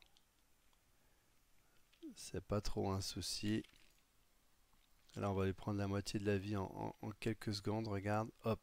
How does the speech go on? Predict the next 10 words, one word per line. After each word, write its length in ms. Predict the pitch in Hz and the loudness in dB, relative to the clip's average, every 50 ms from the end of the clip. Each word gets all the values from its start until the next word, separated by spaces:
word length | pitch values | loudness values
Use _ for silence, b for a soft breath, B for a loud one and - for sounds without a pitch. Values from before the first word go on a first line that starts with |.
| _ - - | _ 4 8
boum. 220 | 135 135 120 104 B B B B B B B B B B - | 8 8 8 6 B B B B B B B B B B -2
Il 200 | 196 120 120 127 | 2 4 6 8
est 60 | 131 | 8
en, 180 | 131 127 127 131 | 10 10 10 10
il 160 | 123 120 117 | 10 10 12
va 120 | 123 123 | 12 12
rentrer 280 | 123 131 127 - - 135 | 12 12 10 8 8 8
en 140 | 127 123 - | 6 6 8
phase 260 | - 123 117 110 104 | 8 6 6 6 6
deux. 340 | 110 117 123 131 139 147 | 6 10 12 12 12 10